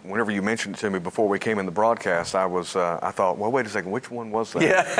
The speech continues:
Speaker 2: <laughs> that's
Speaker 1: And so
Speaker 2: great.
Speaker 1: it's amazing that you can go through some of the most challenging things you've ever experienced in your life, and a year later, it's almost as if it didn't happen.
Speaker 2: Yeah.
Speaker 1: Because the goodness of God, the
Speaker 2: Yes,
Speaker 1: grace of
Speaker 2: yes.
Speaker 1: God makes it like it was just a dream that happened to someone else,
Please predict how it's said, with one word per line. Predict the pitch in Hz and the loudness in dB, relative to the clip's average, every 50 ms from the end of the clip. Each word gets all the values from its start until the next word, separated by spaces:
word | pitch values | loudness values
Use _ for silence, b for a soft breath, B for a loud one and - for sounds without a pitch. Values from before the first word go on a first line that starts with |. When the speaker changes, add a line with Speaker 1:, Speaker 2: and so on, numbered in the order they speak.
| - - - | 0 0 -2
Speaker 2:
<laughs> | 123 | 4
that's | 110 131 139 139 - | 6 6 6 6 4
Speaker 1:
And | 113 135 | 2 4
so | 139 135 151 139 131 123 | 4 6 6 6 6 4
Speaker 2:
great. | 113 139 143 | 6 4 4
Speaker 1:
it's | 147 - | 4 4
amazing | 135 135 143 151 170 160 151 143 | 4 4 4 4 4 2 2 2
that | 127 120 | 2 2
you | 135 143 143 | 2 2 2
can | 135 127 113 | 2 2 2
go | 123 123 123 | 4 2 2
through | 117 - 139 139 127 | 2 2 2 2 2
some | 113 - 123 120 | 2 0 0 0
of | 113 | 2
the | 107 110 | 2 2
most | 104 104 - - | 0 0 0 -2
challenging | - 139 127 131 127 120 117 120 110 | 0 2 2 2 2 0 0 -2 -2
things | - 120 117 113 104 | 0 0 0 0 -2
you've | 104 92 110 | -2 0 0
ever | 107 101 104 | 2 2 0
experienced | 101 - - - 110 104 98 - - | -2 -2 -2 -2 0 0 0 -2 -6
in | 98 | -6
your | 95 92 95 | -2 0 2
life, | 95 101 107 107 104 - | 2 4 2 2 0 -2
and | 95 92 | -2 -2
a | 95 | 0
year | 101 101 101 101 | 2 2 2 4
later, | 101 104 110 104 101 95 90 - B B B B B B B B B B B | 4 2 2 2 2 0 0 -2 B B B B B B B B B B B
it's | - - 117 | -6 -2 0
almost | 113 113 101 - 101 | 0 0 0 -2 -4
as | 90 87 107 | -2 -2 -2
if | 101 - - - 101 | -2 -2 -4 -8 -6
it | 95 | -4
didn't | 98 87 80 - | -4 -4 -4 -4
happen. | 92 104 98 95 - 71 67 - - _ _ - | -4 -4 -4 -4 -6 -10 -10 -12 -20 _ _ 0
Speaker 2:
Yeah. | - 131 131 110 92 | 2 4 4 4 4
Speaker 1:
Because | 104 95 - 101 - | 2 0 -2 -4 -4
the | 92 101 | -4 -6
goodness | 87 107 113 107 107 104 - - | -2 0 -2 0 0 -2 -4 -4
of | 92 76 82 | -6 -4 -2
God, | 85 82 80 78 78 - - - - - | -2 0 0 0 0 -2 -4 -10 -12 -4
the | 107 123 | 0 2
Speaker 2:
Yes, | 143 151 143 | 4 4 4
Speaker 1:
grace | 110 107 113 117 - - | 4 4 2 2 0 -2
of | 104 92 | 0 4
Speaker 2:
yes. | 113 120 104 - 98 90 | 6 6 6 6 4 2
Speaker 1:
God | 95 | 0
makes | 104 107 104 - - | 0 -2 -2 -2 -4
it | - - | -4 0
like | 95 95 92 - - | 2 0 0 0 -2
it | - | -4
was | 98 92 - | -4 -2 -4
just | 107 95 - | -4 -4 -4
a | 104 101 | -4 -4
dream | 87 95 101 107 110 110 101 | -2 0 0 0 0 0 0
that | 90 90 | 0 0
happened | 98 104 104 98 104 101 92 | 2 0 0 0 -2 -4 -4
to | 85 | -4
someone | - 113 104 98 95 98 107 | -4 -2 0 0 0 0 2
else, | 131 123 101 87 - - - | 2 2 2 0 0 -4 -14